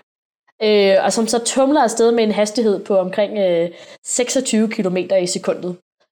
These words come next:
Øh, og det er så ud fra, øh, for, for dens hastighed, for eksempel, at man har kunne regne sig frem til, at den ikke kommer fra vores eget solsystem, men at den muligvis kommer fra et,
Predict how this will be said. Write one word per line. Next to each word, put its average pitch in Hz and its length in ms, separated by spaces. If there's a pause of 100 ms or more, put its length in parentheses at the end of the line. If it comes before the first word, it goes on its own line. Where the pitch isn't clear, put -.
(140)
Øh, 185 160
og 180 80
det - 20
er 220 60
så 240 100
ud 254 100
fra, 220 380
øh, 170 420
for, 165 340
for 165 260
dens 165 240
hastighed, 226 460
for - 80
eksempel, 185 340
at 185 80
man 160 120
har 160 60
kunne 170 180
regne 156 160
sig 180 140
frem - 200
til, - 140
at 156 180
den 180 140
ikke 240 180
kommer 214 220
fra 185 160
vores 160 160
eget 233 260
solsystem, 311 540
men 214 140
at 190 100
den 202 120
muligvis 254 400
kommer 214 280
fra 175 220
et, 165 60